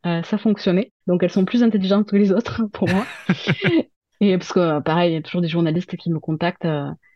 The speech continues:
Speaker 1: par rapport à, euh, machin qui a montré son décolleté ou truc, euh, qui
Speaker 2: Ouais.
Speaker 1: vend l'eau de son bain. Euh, mais si elle veut faire, euh, laissez, laissez-la faire, en fait. Si elle gagne
Speaker 2: Ouais.
Speaker 1: sa vie avec ça, laissons-la faire et, et elle a bien raison de le faire. Donc oui, il y a des avancées, il y a du positif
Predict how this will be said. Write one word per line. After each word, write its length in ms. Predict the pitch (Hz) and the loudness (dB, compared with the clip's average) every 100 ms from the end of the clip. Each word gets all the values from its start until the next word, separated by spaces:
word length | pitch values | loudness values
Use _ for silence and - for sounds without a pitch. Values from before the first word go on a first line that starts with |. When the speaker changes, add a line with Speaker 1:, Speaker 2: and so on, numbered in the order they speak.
| _ - | _ -4
Speaker 1:
par 120 | 156 | -2
rapport 380 | 156 170 175 160 | 0 0 0 2
à, 240 | 170 175 | 2 2
euh, 140 | 151 | 0
machin 480 | 151 160 156 165 170 | 0 0 0 0 0
qui 140 | 180 165 | 0 -2
a 40 | |
montré 260 | 156 156 190 | -2 -2 -2
son 140 | 180 | -2
décolleté 760 | 170 165 160 151 165 180 190 190 | -2 -2 -4 0 2 4 4 2
ou 320 | 165 175 170 | 0 -2 -2
truc, 480 | 160 - 208 202 202 | -4 -2 0 0 0
euh, 160 | 165 156 | -2 0
qui 120 | 117 | 0
Speaker 2:
Ouais. 160 | 117 175 | 2 2
Speaker 1:
vend 160 | 185 | 2
l'eau 180 | 185 202 | 4 2
de 80 | 196 | 0
son 180 | - 185 | -2 2
bain. 600 | 180 180 190 196 165 151 | 2 2 2 0 -2 -6
Euh, 40 | - | -6
mais 200 | 175 _ _ - - _ _ 202 | -6 _ _ -20 -20 _ _ -2
si 60 | |
elle 100 | 190 175 | 0 0
veut 60 | |
faire, 320 | 175 - 190 | -2 0 0
euh, 220 | 180 151 147 - | 0 -2 -4 -10
laissez, 360 | - 185 190 - | -6 -2 -2 0
laissez-la 360 | 196 190 - 196 | 0 0 0 0
faire, 180 | 233 | 0
en 60 | 214 | 0
fait. 180 | 190 175 | -2 -4
Si 180 | - - | -8 -4
elle 100 | 170 | -2
gagne 180 | 175 175 | 0 0
Speaker 2:
Ouais. 80 | 123 | 0
Speaker 1:
sa 80 | 175 | 0
vie 120 | 180 | 0
avec 160 | 170 | -2
ça, 280 | - 202 190 180 _ _ - _ _ _ _ - | -2 -4 -4 -8 _ _ -20 _ _ _ _ -4
laissons-la 400 | 190 - 175 175 | -4 0 0 0
faire 240 | 214 214 | 0 0
et, 180 | 170 - | -2 -2
et 80 | 165 | -4
elle 120 | 165 | -2
a 60 | 165 | -2
bien 260 | 165 226 233 | -2 0 2
raison 180 | 190 185 | 2 0
de 60 | |
le 80 | 180 | -2
faire. 220 | - 160 - - - | -4 -8 -8 -20 -4
Donc 280 | 202 208 208 | 2 2 4
oui, 280 | 240 262 247 - | 2 2 0 -2
il 80 | 190 | 2
y 40 | |
a 40 | |
des 180 | 196 202 | 2 2
avancées, 460 | 196 190 185 - 240 | 2 2 0 0 0
il 140 | 233 | 2
y 60 | 196 | 0
a 60 | 180 | 0
du 120 | 185 | -2
positif 680 | 190 175 170 214 233 - | -2 -4 -4 -2 -2 -6